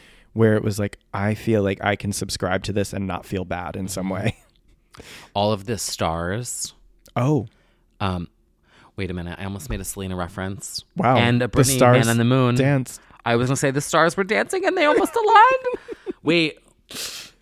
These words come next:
Speaker 1: Well, it's deserved because that
Speaker 2: You know?
Speaker 1: little s-, Spanish on a Bobby inspired this moment. So,
Speaker 2: And
Speaker 1: thanks.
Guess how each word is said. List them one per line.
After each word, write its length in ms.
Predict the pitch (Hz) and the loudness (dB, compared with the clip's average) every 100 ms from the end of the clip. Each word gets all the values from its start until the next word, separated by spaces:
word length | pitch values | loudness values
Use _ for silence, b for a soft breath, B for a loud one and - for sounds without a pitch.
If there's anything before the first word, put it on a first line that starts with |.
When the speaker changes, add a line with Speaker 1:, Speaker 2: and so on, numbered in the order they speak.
| _ | _
Speaker 1:
Well, 200 | 143 160 | 2 2
it's 280 | 165 151 - | 2 -2 -4
deserved 480 | 156 147 175 160 123 | -4 2 6 6 4
because 540 | 123 123 117 113 - - - - | 2 4 2 2 -4 -16 -20 -16
that 420 | 127 113 107 110 | -2 0 0 -2
Speaker 2:
You 80 | 107 | -4
know? 360 | 107 110 117 120 | -4 -4 -4 0
Speaker 1:
little 320 | 127 127 127 | 6 6 6
s-, 120 | 143 - - | 2 -10 -10
Spanish 500 | - 147 123 131 135 | 0 4 6 6 4
on 80 | 127 | 4
a 40 | |
Bobby 520 | 107 139 120 107 101 B B B B _ | 6 6 6 4 2 B B B B _
inspired 500 | 117 - 131 123 131 | -2 0 4 6 6
this 180 | 131 - | 4 6
moment. 420 | 131 120 113 - - _ _ | 6 6 4 0 -8 _ _
So, 320 | - 101 101 110 _ _ _ | -4 0 0 -2 _ _ _
Speaker 2:
And 80 | 110 | -4
Speaker 1:
thanks. 400 | 135 - - | -2 -6 -14